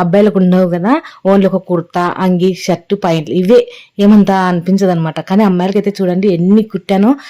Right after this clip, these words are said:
నేను కుట్టినటువంటి డ్రెస్సులు మొత్తం మీకు ఈరోజు అయితే చూపిస్తున్నాను. ఇంకా చాలా తీశానండి,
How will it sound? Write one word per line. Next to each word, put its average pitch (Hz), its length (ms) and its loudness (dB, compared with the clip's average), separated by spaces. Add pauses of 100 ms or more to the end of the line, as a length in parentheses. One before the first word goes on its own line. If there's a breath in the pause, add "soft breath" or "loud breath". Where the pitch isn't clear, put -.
(200 loud breath)
నేను 202 180 2
కుట్టినటువంటి 190 540 -2
డ్రెస్సులు 180 300 0
మొత్తం 226 240 -2
మీకు 220 140 -2
ఈరోజు 190 140 0
అయితే 196 180 -6
చూపిస్తున్నాను. 180 640 -2 (380 loud breath)
ఇంకా 254 140 2 (120)
చాలా 202 200 0 (100)
తీశానండి, 208 500 0